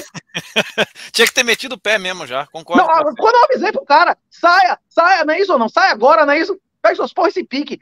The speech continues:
Speaker 2: não é isso?
Speaker 1: É isso
Speaker 2: Naquela
Speaker 1: mesmo.
Speaker 2: época, naquela época. Agora, meu irmão,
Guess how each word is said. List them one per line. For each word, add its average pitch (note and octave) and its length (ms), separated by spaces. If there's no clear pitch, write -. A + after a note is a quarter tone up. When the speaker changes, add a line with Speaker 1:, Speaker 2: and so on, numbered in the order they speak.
Speaker 2:
não B3 100
é D#4 60
isso? F#4 220
Speaker 1:
É - 60
isso C3+ 60
Speaker 2:
Naquela E4+ 320
Speaker 1:
mesmo. C4 180
Speaker 2:
época, C#4 260
naquela E4+ 400
época. C4 240
Agora, D4 340
meu D4 80
irmão, G3 180